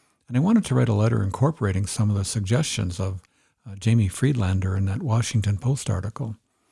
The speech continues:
So in thinking about who I could write a letter to, I thought of my Aunt Lucille, and she easily came to mind because she celebrated her one hundredth birthday just a few weeks ago in early October.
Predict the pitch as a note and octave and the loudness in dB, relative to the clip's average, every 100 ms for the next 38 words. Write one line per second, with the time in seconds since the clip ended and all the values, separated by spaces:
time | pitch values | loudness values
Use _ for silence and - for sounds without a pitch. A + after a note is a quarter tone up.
0 | _ _ _ _ _ - - A2+ - G3+ | _ _ _ _ _ -8 2 2 4 0
1 | - C3+ A#2 A2 C3 A#2+ E3+ C3 G#2 G2+ | 2 2 4 4 4 4 2 0 0 0
2 | G2+ G2+ G#2 G2 - G#2+ A#2+ _ _ _ | -2 -4 -4 -6 -4 -4 -4 _ _ _
3 | _ _ B2+ - C#3 D3 B2 B2 D#3+ A2 | _ _ -2 2 2 2 2 2 2 2
4 | A2 - C3 G#2+ - A2 F#2 F#2 - G#3+ | 2 0 -2 -2 0 0 0 -4 -10 0
5 | A#2+ B2 A#2 F3+ E3 - C#3+ B2+ G#2+ G2+ | 4 4 4 0 0 4 4 4 2 2
6 | A2+ G#2+ - G#2 B2+ G#2+ F#2+ G#2 G2 A2 | 4 4 4 4 4 2 2 0 2 2
7 | G2+ G#2 - - _ _ _ _ - C3 | 2 0 -6 -16 _ _ _ _ -4 -2
8 | - C3 B2 G#2+ G#2+ A2+ G#2+ G2+ G2 G2+ | 0 0 2 2 4 2 0 0 0 0
9 | G2+ B2 B2 C#3 C#3+ C#3 A#2+ A2+ E3 - | 0 2 4 4 2 0 0 2 2 -2
10 | F2+ E2 G2+ _ _ _ _ - A#2+ - | -6 -6 -8 _ _ _ _ -2 -2 2
11 | A2 B2+ A#2 B2+ - - G2+ G2 F#2+ C#3 | 2 4 6 4 2 -2 2 2 2 2
12 | G#2+ G#2 G2 G2 - B2 C3 - | 0 2 0 -2 -2 0 0 -4